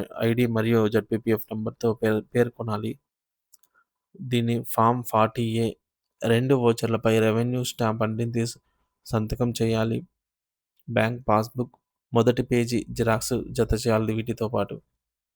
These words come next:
ఇకపోతే త్వరలో అధికారిక ష-, సర్క్యులర్. ఈ ప్రక్రియకు సంబంధించి ఒకటి రెండు రోజుల్లో జిల్లా పరిషత్ సీఈఓ గారి నుండి అధికారిక సర్క్యులర్ మరియు వివరాలను, వివరాల నమోదుకు Google ఫామ్ విడుదలయ్యే అవకాశం ఉంది. కాబట్టి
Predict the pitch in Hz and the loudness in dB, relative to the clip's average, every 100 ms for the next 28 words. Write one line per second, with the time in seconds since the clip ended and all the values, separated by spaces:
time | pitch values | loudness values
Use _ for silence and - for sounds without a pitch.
0 | - 127 123 135 139 139 117 123 _ 120 | -6 -2 2 2 4 4 2 -2 _ 4
1 | 117 123 120 95 107 110 117 113 113 113 | 4 6 4 6 4 4 4 4 4 2
2 | 113 - 101 - - 110 - 113 110 135 | 2 -2 -2 -4 -2 -2 2 2 2 -2
3 | _ _ _ _ - 127 123 120 113 123 | _ _ _ _ -2 -2 0 0 2 4
4 | 123 127 113 120 117 113 113 - 110 104 | 4 2 -2 0 0 0 -2 0 2 2
5 | 117 123 113 113 113 110 120 117 113 113 | 2 4 2 2 2 2 0 2 0 0
6 | 113 117 113 117 113 113 - - 113 113 | 2 2 2 0 0 -4 -4 -6 -2 0
7 | 117 117 117 113 113 113 113 107 123 117 | 2 2 2 2 0 2 4 4 4 2
8 | 113 113 - 104 110 123 120 117 113 117 | 2 0 0 -2 0 0 2 2 0 0
9 | 110 113 113 117 117 117 117 117 _ _ | 0 0 2 2 2 2 0 -4 _ _
10 | _ _ _ - 120 113 120 120 117 117 | _ _ _ 2 4 6 4 4 2 0
11 | 117 117 117 120 113 123 127 131 123 - | 0 0 2 0 2 2 4 2 0 -2
12 | 113 113 92 113 113 117 113 113 110 117 | -2 -2 -2 0 2 2 4 2 0 -2
13 | 113 117 113 110 113 - _ _ - - | -2 -4 -8 -8 -12 -14 _ _ -6 -2
14 | 117 120 123 | 0 2 2